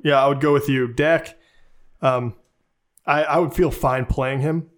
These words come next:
but he is going against Chicago. I'm not overly scared of them,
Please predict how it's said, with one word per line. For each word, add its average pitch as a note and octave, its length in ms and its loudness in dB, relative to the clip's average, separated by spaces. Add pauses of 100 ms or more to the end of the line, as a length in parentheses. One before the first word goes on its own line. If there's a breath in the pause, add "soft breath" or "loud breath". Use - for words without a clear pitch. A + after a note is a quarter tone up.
but C#3 140 0
he D3 100 4
is D3+ 140 2
going C#3+ 160 0
against C3 300 -2
Chicago. B2+ 720 -2 (1600 soft breath)
I'm F#3+ 140 2
not G#3+ 240 0
overly D3 340 2
scared B2+ 360 -2
of C3 100 -4
them, C#3+ 280 -2